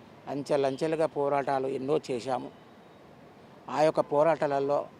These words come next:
అందరూ కూడా మాకు సపోర్ట్ చేశారు, సాయం చేశారు. సపోర్ట్ చేయడం వల్లనే ఈరోజు ఈ ఫలితాలు వచ్చినాయి మాకు, అందరూ సపోర్ట్ చేయడం వల్లనే. కాబట్టి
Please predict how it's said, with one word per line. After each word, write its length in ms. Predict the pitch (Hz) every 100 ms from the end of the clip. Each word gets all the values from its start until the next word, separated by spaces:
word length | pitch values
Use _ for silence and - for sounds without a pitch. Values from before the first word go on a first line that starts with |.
| - - - - - - - - -
అందరూ 280 | 143 175 208
కూడా 220 | 175 160 139 - - - - -
మాకు 200 | 139 127
సపోర్ట్ 460 | - 143 165 175 185
చేశారు, 260 | 147 151
సాయం 360 | 147 123 110 127
చేశారు. 380 | 120 123 123 - - - - - - - - -
సపోర్ట్ 340 | - 208 -
చేయడం 160 | 196 220
వల్లనే 280 | 214 214 220 190
ఈరోజు 680 | 165 180 180 185 175 160 143 - - -
ఈ 40 | 156
ఫలితాలు 300 | 165 170 208
వచ్చినాయి 300 | 165 143 127 101
మాకు, 140 | - - - - - - - - -
అందరూ 180 | 147 208
సపోర్ట్ 320 | 190 180 160
చేయడం 180 | 151 131
వల్లనే. 260 | 120 104 - - - - - - - - -
కాబట్టి 480 | 147 156 180 156